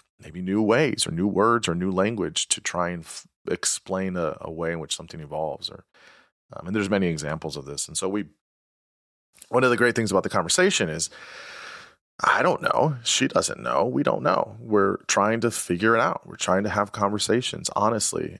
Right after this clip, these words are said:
And so none of it's prescriptive. It's very, uh, thinking out loud and trying to, to make sense of things in a, in a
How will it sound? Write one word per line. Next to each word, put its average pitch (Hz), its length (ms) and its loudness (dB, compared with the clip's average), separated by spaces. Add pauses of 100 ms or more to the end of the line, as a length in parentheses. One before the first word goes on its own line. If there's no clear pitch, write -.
And 82 380 -8
so 87 340 -4
none 151 140 4
of 123 80 2
it's - 120 0
prescriptive. - 920 0 (180)
It's - 280 -8
very, 110 520 2 (400)
uh, 110 300 -8
thinking 127 320 -4
out 131 100 2
loud 135 260 2
and 87 140 -8
trying 95 280 0
to, 92 180 -6
to - 140 -6
make 107 180 0
sense 123 260 0
of 95 80 -4
things 85 360 -6
in 85 100 -12
a, 82 260 -10
in 90 140 -12
a 85 280 -14